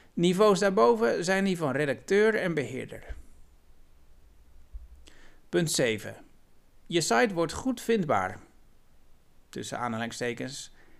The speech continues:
S E O. WordPress en Google kunnen goed samen door één deur. WordPress maakt pagina's die goed leesbaar zijn voor zoekmachines.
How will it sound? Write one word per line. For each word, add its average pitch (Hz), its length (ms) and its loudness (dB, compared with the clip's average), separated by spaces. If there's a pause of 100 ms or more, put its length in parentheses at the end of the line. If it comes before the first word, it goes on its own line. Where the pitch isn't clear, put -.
(320)
S 147 200 -2
E 123 240 -2
O. 71 140 -14 (2500)
WordPress 214 520 4
en 165 180 0
Google 170 300 2
kunnen 185 280 2
goed 233 200 -4
samen 175 260 2
door 147 120 2
één 151 220 0
deur. 151 340 4 (840)
WordPress 175 460 0
maakt 131 260 -2
pagina's 139 600 0
die 127 260 -4
goed 165 240 -2
leesbaar 156 400 2
zijn 131 200 -2
voor 127 120 -6
zoekmachines. 127 800 -4